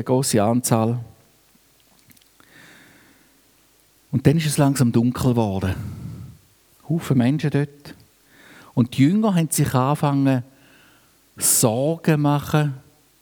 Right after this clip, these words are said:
Und wir lesen es so, sie machen sich Sorgen ums Volk. Aber ich habe mich gefragt, um was haben sie sich eigentlich Sorgen gemacht? Ums Volk oder um sich selber? Weil sie haben ja auch Hunger gehabt und haben Ruhe gesucht. Übrigens, sie lesen das aus dem Markus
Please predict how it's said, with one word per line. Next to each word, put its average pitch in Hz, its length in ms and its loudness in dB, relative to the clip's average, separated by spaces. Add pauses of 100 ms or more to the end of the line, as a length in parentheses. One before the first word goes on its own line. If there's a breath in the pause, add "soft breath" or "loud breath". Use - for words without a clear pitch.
(880 soft breath)
Und 120 420 2
wir 123 240 2
lesen 160 320 0
es - 80 0
so, 151 80 0
sie 139 100 -2
machen 135 280 0
sich - 120 -4
Sorgen 143 380 2
ums 131 220 0
Volk. 127 500 0
Aber 113 140 0
ich 127 80 4
habe 131 80 2
mich 127 80 -2
gefragt, 131 600 0 (120)
um 123 240 0
was 120 160 2
haben 135 140 0
sie - 80 -2
sich 143 100 -4
eigentlich 131 180 0
Sorgen 131 420 -2
gemacht? - 380 -2
Ums 120 180 0
Volk 165 400 0
oder 147 140 -6
um 143 100 0
sich - 200 -6
selber? 73 500 -4 (1500 soft breath)
Weil 110 100 2
sie 135 140 0
haben 120 80 0
ja 113 140 0
auch 131 100 0
Hunger 127 260 0
gehabt 98 420 -4
und 95 140 -2
haben 95 200 0
Ruhe 113 280 0
gesucht. - 680 -6 (540 loud breath)
Übrigens, 123 340 2
sie 123 100 0
lesen 110 240 2
das 113 180 0
aus 110 80 -4
dem 113 120 2
Markus 101 600 -2